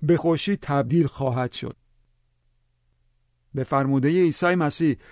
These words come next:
روزی میاند که دیگه غم نخواهید داشت. آیه بیست و دو: «دل شما خوش خواهد گشت و هیچ کس آن خوشی را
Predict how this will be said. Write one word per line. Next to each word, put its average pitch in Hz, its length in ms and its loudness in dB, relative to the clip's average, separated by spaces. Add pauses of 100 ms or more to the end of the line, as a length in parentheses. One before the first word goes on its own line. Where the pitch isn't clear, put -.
روزی 170 360 0
میاند 196 460 2 (200)
که 156 120 -2
دیگه 143 320 6
غم 185 420 6
نخواهید 120 460 -2
داشت. - 400 -16 (1500)
آیه 151 280 4
بیست 156 260 0
و 160 60 4
دو: 156 240 6 (320)
«دل 226 260 6
شما 185 640 2 (140)
خوش - 400 0
خواهد 131 360 -2
گشت 107 440 -8
و 147 60 0
هیچ 220 340 0
کس 147 380 -2 (140)
آن 214 220 2
خوشی 165 640 -2
را 147 340 0